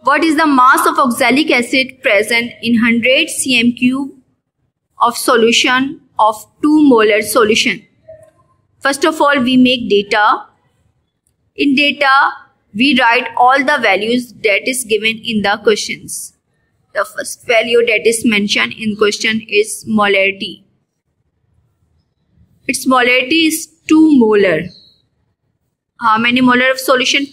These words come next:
Two molar. Then we write first step of data, molarity is equal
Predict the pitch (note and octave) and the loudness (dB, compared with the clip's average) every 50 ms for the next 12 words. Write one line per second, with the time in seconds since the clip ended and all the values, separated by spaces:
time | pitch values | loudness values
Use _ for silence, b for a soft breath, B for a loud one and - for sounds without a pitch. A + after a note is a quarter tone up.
0 | - - C#4+ C#4 C4+ B3 A3 G3 F3+ F3 F3 - - - - F3 F#3 G#3 A3 B3 | -4 0 2 4 4 4 4 2 0 -2 -4 -8 -10 -14 -14 -6 -2 0 0 0
1 | C4 D4 F4 D#4 - - _ _ _ _ _ _ _ - F#3 G#3 A3 G#3 G#3+ G3+ | 0 -2 -4 -6 -6 -10 _ _ _ _ _ _ _ -12 -6 -4 -2 0 0 0
2 | G#3+ A3 - - B3+ B3 B3 - - - - - C4 C4+ C#4+ C#4 - - A#3+ A3 | -2 -2 -4 -4 -4 -4 -4 -6 -10 -8 -4 0 0 0 0 -2 -2 -2 -2 -2
3 | G#3 F#3+ G#3+ G#3 G3+ G3 A3 G#3 G#3 B3 - - - _ _ _ _ _ _ _ | -2 -2 0 0 0 0 0 0 0 0 0 -4 -10 _ _ _ _ _ _ _
4 | _ _ A3 A3 A3 A3+ A#3 A#3 A#3+ B3+ B3+ C4 D#4 D#4+ D#4 C4 B3+ B3+ B3 - | _ _ 0 2 2 2 2 2 0 0 0 2 2 2 2 2 2 0 0 0
5 | - A#3 A3 A3+ | 0 0 2 0